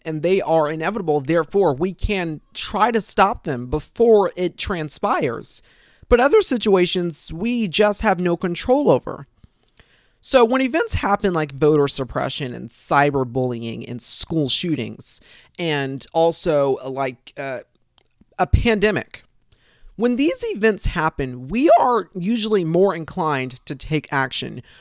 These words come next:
We are typically ready to take action at that point, especially when this is something that affects us. And if it does not affect us directly, and it affects us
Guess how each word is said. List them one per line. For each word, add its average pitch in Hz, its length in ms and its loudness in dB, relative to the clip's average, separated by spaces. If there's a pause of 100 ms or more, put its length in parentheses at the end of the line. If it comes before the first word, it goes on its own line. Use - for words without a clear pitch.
(100)
We 226 160 -6
are 220 120 0
typically 403 560 2
ready 170 440 2
to 165 160 -4
take - 320 0
action 131 400 -2
at 127 220 -6
that - 180 -4
point, 117 380 -6
especially 262 600 -4
when 180 280 -2
this 196 180 -4
is 208 140 -6
something 156 340 -6
that 131 160 -8
affects - 440 -8
us. - 340 -8 (280)
And 214 120 -4
if 220 100 -4
it 214 120 0
does 285 180 0
not 294 160 0
affect 214 400 -2
us 175 320 -2
directly, 165 880 -4 (1040)
and 202 120 -2
it 185 100 0
affects 214 300 -4
us 170 240 -2